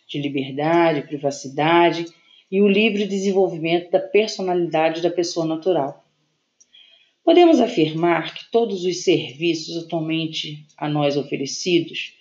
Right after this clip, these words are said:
especialmente por meio de empresas que trabalham com novas tecnologias, têm como uma das suas principais características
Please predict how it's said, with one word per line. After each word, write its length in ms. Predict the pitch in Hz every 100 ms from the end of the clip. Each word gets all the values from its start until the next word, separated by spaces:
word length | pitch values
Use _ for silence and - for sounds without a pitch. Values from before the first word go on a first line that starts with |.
| _ -
especialmente 840 | - 254 - 214 175 175 175 170
por 220 | - 160
meio 280 | 165 160 160
de 120 | 151
empresas 460 | 151 151 147 139 -
que 140 | -
trabalham 520 | 156 151 143 147 147 147
com 120 | 147
novas 380 | 147 143 143 -
tecnologias, 1120 | 143 143 147 143 135 160 165 143 - - _ _ _ _ _ _ _ _
têm 300 | - 214 185
como 280 | 170 170 165
uma 160 | 170 170
das 200 | 165 160
suas 160 | 170 165
principais 600 | 175 165 - 185 - -
características 1120 | 175 170 - 151 151 175 170 - 175 -